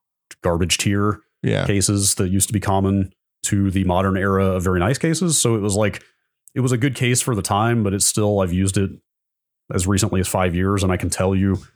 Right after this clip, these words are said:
Speaker 1: still a lot of very rugged, rough metal in <laughs> there that is very prone to cutting you up.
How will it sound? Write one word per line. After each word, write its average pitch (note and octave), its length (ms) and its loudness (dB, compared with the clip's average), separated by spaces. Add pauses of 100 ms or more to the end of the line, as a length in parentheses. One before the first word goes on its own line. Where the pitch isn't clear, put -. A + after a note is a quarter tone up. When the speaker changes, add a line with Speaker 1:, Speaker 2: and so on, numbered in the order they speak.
(300)
Speaker 1:
still - 300 0
a G2+ 160 -2
lot F#2+ 180 0
of F#2 60 -2
very G2+ 240 0
rugged, F2+ 560 0
rough F#2 300 0
metal G2+ 340 0
in B2 120 2
<laughs> - 20 2
there B2 240 -2 (200)
that G#2 100 0
is G2+ 120 0
very G#2 240 0
prone G#2 300 0
to G2 60 0
cutting G#2+ 260 0
you G2 160 2
up. A2 220 -2